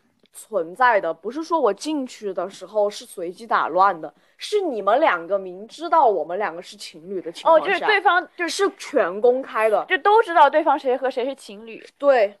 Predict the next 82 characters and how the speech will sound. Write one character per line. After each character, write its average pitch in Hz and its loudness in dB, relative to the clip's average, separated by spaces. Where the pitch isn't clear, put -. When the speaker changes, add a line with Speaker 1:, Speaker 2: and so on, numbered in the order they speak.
Speaker 2:
然 254 4
后 330 4
那 339 2
他 320 0
们 294 0
还， - -6
那 370 -2
他 415 -4
们 403 -2
会 403 -2
去 262 -16
对 277 -6
其 - -14
他 240 2
人， 214 -4
就 240 -6
是 226 -2
撩 226 2
其 240 -14
他 220 0
人 196 -6
吗？ 202 -18
Speaker 1:
当 453 4
然 180 2
会， 185 -6
因 269 -4
为 453 2
你 285 -4
俩 240 2
就 294 -8
是 240 0
中 302 -10
间 302 -8
绷 311 -12
着 285 -12
一 240 -14
根 269 -12
弦， 143 -10
马 180 -4
上 - -10
要 104 -8
断 254 -2
了 185 -16
嘛， - -20
对 - -20
吧？ - -20
Speaker 2:
哦， 277 8
就 302 -10
是 359 -4
你 294 -6
因 330 0
为 339 4
感 254 2
觉 247 0
快 294 2
要 262 6
分 247 -6
了， 233 -2
反 196 -8
正。 196 -10
Speaker 1:
对， 285 6
呀， 330 4
他， 392 4
他， 392 -2
再 320 -18
加 359 0
上 330 2
他 359 -4
们 339 -14
节 208 -4
目 262 -8
的 285 -6
设 294 -4
定 247 -10
是 262 -16
你 247 -14
肯 226 -20
定 156 -20
必 240 -18
须 226 -16
得 190 -10
选 - -6